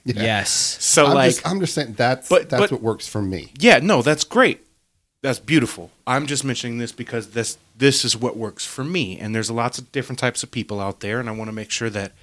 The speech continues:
Speaker 3: as many viewpoints and as many sort of coping strategies as we can muster are out there.
Speaker 2: There's actually, um, mentioning the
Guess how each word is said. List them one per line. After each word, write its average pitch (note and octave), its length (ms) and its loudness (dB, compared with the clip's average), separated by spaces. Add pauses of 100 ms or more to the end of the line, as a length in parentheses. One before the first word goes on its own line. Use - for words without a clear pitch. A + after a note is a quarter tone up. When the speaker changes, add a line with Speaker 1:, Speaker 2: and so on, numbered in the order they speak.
(920)
Speaker 3:
as B2+ 240 -2
many C#3 360 2
viewpoints B2 720 0
and A#2 80 -4
as G#2+ 160 -6
many B2+ 560 -4
sort A#2+ 340 -6
of G#2 220 -8
coping C3 360 2
strategies G2+ 540 -2
as F#2 180 -4
we G#2+ 120 -2
can G#2 260 -2
muster A2 680 0 (120)
are G2+ 160 -4
out G2+ 240 -2
there. F#2+ 280 -8 (240)
Speaker 2:
There's B2+ 420 -4
actually, B2 880 -4
um, G2 640 -6 (400)
mentioning A2+ 680 -4
the G2 400 -2